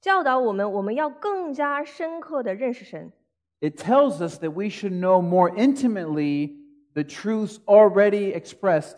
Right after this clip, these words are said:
Speaker 2: in verses three through fourteen.
Speaker 1: 这个教导我们在这个十五节到二十三节这些真理当中，更加深刻地认识这段真理。
Speaker 2: And the essence of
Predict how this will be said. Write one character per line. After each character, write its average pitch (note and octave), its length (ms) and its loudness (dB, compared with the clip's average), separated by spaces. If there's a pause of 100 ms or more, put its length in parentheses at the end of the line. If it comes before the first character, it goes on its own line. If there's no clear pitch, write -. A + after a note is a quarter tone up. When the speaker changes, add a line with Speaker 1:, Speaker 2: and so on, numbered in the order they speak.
Speaker 2:
in D#3 140 -6
verses D3 400 -8
three D3+ 320 -8
through C#3+ 240 -20
fourteen. B2+ 480 -14 (720)
Speaker 1:
这 E4 160 -10
个 A#3 400 -4
教 F4+ 200 0
导 D4+ 160 2
我 D4 60 2
们 A3+ 220 -4
在 C#4 180 -2
这 C4 100 -8
个 A#3+ 80 -4
十 B3 220 -14
五 C#4+ 260 -8
节 G#3 240 -8
到 C4+ 80 -2
二 D#4 200 -2
十 - 0 -
三 D#4+ 260 -6
节 A#3+ 140 -4
这 C#4+ 120 -8
些 C#4 120 -2
真 F4 260 -6
理 C4+ 100 -6
当 A3+ 220 -8
中， C#4 180 -8 (120)
更 F#4 340 -6
加 B3 220 -2
深 D4 240 -8
刻 C#4+ 120 -4
地 G#3+ 120 -6
认 A3+ 240 -6
识 G#3 180 -16
这 G3+ 160 -8
段 F#3 260 -10
真 A3 240 -10
理。 - 220 -20 (800)
Speaker 2:
And D#3 120 -6
the E3 140 2
essence F3 680 -2
of C#3 160 -10